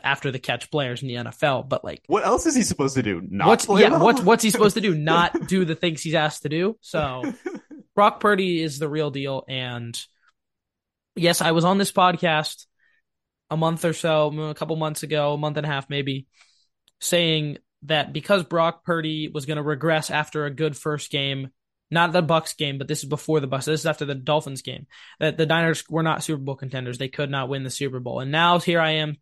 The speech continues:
Speaker 1: saying that probably they're my Super Bowl favorite right now. Um, and why would I pick against them in the divisional round if I believe they're gonna win the Super Bowl? So, um, yeah, Brock Purdy's the real deal. The
Speaker 2: Wait, but
Speaker 1: Brock
Speaker 2: I thought
Speaker 1: star.
Speaker 2: but
Speaker 1: He's
Speaker 2: this,
Speaker 1: real.
Speaker 2: I think,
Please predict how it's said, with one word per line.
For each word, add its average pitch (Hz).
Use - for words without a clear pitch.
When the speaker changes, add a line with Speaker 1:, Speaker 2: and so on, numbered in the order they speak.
Speaker 1:
saying 151
that 143
probably 226
they're 196
my 175
Super 160
Bowl 135
favorite 135
right -
now. 107
Um, 139
and 160
why 156
would 165
I 156
pick 151
against 139
them 131
in 127
the 135
divisional 151
round 131
if 131
I 131
believe 139
they're 131
gonna 131
win 127
the 120
Super 135
Bowl? 123
So, -
um, 131
yeah, 165
Brock 147
Purdy's 170
the 156
real 156
deal. 147
The 156
Speaker 2:
Wait, 131
but 151
Speaker 1:
Brock 143
Speaker 2:
I 120
thought 165
Speaker 1:
star. 143
Speaker 2:
but 143
Speaker 1:
He's 151
Speaker 2:
this, 139
Speaker 1:
real. 135
Speaker 2:
I 143
think, 196